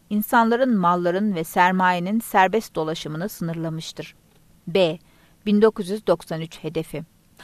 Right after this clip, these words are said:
Haziran bin dokuz yüz seksen beşte Jacques Delors başkanlığındaki komisyon,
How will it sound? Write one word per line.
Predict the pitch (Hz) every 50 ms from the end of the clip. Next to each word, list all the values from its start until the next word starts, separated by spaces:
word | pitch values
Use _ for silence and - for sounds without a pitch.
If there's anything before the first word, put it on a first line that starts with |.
| - - -
Haziran | - 262 269 269 302 320 339 359 370 349 277
bin | 262 240 240
dokuz | 262 262 - 311 -
yüz | 320 294
seksen | - - 226 196 - - - 190 170 170 165
beşte | 160 170 165 - - 170 165 170 175 170
Jacques | 160 185 202 202 202 - - - 214
Delors | 226 220 202 165 160 185 202 - -
başkanlığındaki | 175 165 175 - - - 180 175 175 170 165 170 165 165 160 160 160 - - 175 160
komisyon, | - - 196 170 175 180 - - - 185 185 226 254